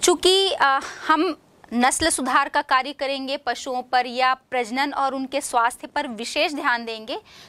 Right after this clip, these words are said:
तो नेचुरली है कि हमें अधिक पूंजी की आवश्यकता होगी। तो इस कृषि में भी अधिक पूंजी की आवश्यकता होती है, और वो इसलिए कि जब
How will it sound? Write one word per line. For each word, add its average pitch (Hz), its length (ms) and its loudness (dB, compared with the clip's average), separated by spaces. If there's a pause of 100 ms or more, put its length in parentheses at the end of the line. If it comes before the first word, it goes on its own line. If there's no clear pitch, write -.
(120)
तो 247 60 -6
नेचुरली 240 560 -2
है 330 240 -2 (300)
कि 269 100 0
हमें 254 280 -2
अधिक 285 400 -4
पूंजी 240 300 -2
की 247 180 -2
आवश्यकता 220 720 0 (400)
होगी। 214 320 2 (580)
तो 285 360 2
इस 285 120 -4
कृषि 285 360 0
में 311 180 4
भी 311 180 2
अधिक 277 280 0
पूंजी 262 280 -2
की 302 140 0
आवश्यकता 269 520 0
होती 285 340 -2
है, 320 200 -4 (400)
और 277 260 4
वो 320 320 -2 (720)
इसलिए 349 440 -2 (240)
कि 370 340 4
जब 269 200 0